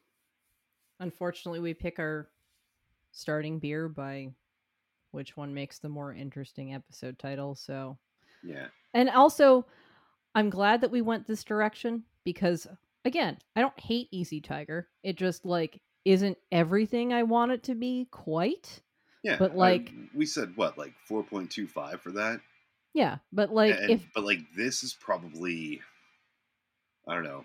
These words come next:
Speaker 2: most likely one of us do four point five, one of us do four point seven five, so we balance each other out.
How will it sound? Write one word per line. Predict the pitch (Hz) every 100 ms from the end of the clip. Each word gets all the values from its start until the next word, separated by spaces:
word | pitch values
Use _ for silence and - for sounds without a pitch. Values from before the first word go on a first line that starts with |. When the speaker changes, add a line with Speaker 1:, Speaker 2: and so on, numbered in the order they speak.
| -
Speaker 2:
most | 92 90 98
likely | 87 92
one | 82 90
of | 90
us | 87
do | - 87
four | - 87
point | - 85 73
five, | 82 78 82
one | 78
of | 78
us | 76 -
do | 80
four | 78 80 73
point | 78 71
seven | - 71 82
five, | - 87 90
so | -
we | 71
balance | 76 69 73
each | - 82
other | 73 65
out. | 69